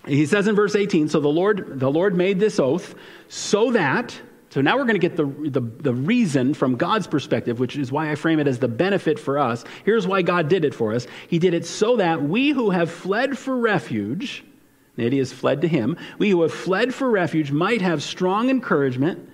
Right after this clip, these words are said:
to hold fast to the hope set before us.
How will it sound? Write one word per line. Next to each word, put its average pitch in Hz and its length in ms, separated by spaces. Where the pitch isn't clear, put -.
to 147 100
hold 170 340
fast - 880
to 156 120
the 143 160
hope 170 600
set - 440
before 151 420
us. - 380